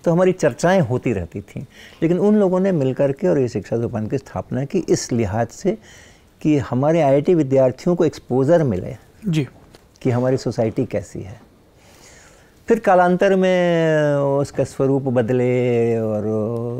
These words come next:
Speaker 1: लोग नए जुड़े, पुराने चले गए, स्टूडेंट्स जो थे उनका कोर्स ख़त्म हो गया, ऐसा हो गया, वैसा हो गया, वगैरह वगैरह।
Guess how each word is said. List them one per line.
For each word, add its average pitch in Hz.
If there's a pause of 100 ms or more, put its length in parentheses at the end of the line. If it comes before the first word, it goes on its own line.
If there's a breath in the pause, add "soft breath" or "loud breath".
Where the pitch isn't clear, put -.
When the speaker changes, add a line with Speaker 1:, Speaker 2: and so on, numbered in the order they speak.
(360)
Speaker 1:
लोग 107
नए 117
जुड़े, 107
पुराने 110
चले 107
गए, 104
स्टूडेंट्स 101
जो 107
थे 104
उनका 101 (120)
कोर्स 104
ख़त्म 107
हो 98
गया, 101
ऐसा 107
हो 104
गया, 104
वैसा 107
हो 104
गया, 107
वगैरह 101
वगैरह। 104